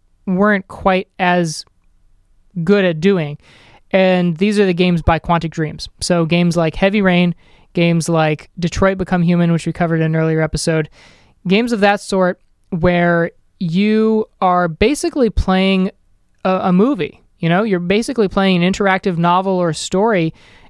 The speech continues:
Everything kinda, kinda plays out as, as a movie would, and then at certain junctions you're given options, you're given choices.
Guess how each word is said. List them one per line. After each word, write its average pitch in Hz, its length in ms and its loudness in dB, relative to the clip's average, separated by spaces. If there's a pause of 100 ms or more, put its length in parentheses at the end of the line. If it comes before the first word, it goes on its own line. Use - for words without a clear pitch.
Everything 202 440 0
kinda, 180 400 0 (240)
kinda 175 220 0
plays 202 380 0
out 185 460 0 (920)
as, 180 460 0
as 180 180 0
a 180 40 2
movie 214 300 2
would, 175 220 2
and 180 180 0
then 175 80 2
at 175 100 0
certain 202 320 0
junctions 180 500 0
you're 175 100 2
given 170 520 -2 (200)
options, 180 380 -2
you're 185 100 -4
given 175 200 0
choices. 170 540 -4